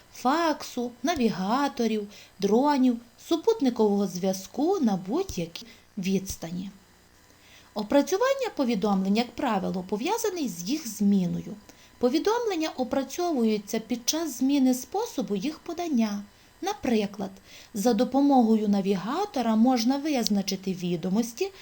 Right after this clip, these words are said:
про місце знаходження автомобіля. Геодані, які надходять із супутника, перетворюються у графічні дані про карту руху, звукові дані про наближення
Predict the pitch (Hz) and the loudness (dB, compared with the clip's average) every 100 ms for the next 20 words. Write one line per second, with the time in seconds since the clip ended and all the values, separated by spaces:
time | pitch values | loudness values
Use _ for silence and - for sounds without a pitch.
0 | - - - 247 247 254 240 226 247 254 | -20 -14 -2 4 4 4 0 0 0 0
1 | 415 440 403 403 370 - 370 349 247 180 | -4 -2 -4 -4 -8 -6 -8 -6 -6 -2
2 | 170 180 196 - - - - - 208 196 | -4 -4 -12 -20 -20 -20 -18 -4 2 4
3 | 196 208 226 247 349 415 - - 302 311 | 4 4 2 2 0 -6 -10 -4 -4 0
4 | 330 311 - 311 302 294 294 294 - - | 0 0 -2 0 0 0 -2 -8 -8 -6
5 | 311 - 294 294 269 269 262 254 - - | -4 -4 -4 -2 -2 -4 -4 -8 -8 -4
6 | 247 302 311 440 494 269 233 - 226 220 | 0 0 -2 -2 0 0 0 -2 -4 -4
7 | - _ - - - 330 415 480 - 254 | -8 _ -20 -14 -4 -2 0 -4 -2 0
8 | 240 - 233 208 220 208 208 - 208 214 | 0 2 2 2 -2 -2 -4 -6 -8 -6
9 | 190 214 285 - 427 262 233 220 226 220 | -4 -4 -2 0 2 0 -4 -6 -8 -10
10 | - - - 208 214 330 330 415 508 508 | -14 -20 -12 -6 0 0 2 0 0 0
11 | 262 214 196 190 - - - - 233 220 | 2 2 0 -2 -8 -20 -8 4 6 6
12 | 220 359 508 262 202 | 4 4 4 4 2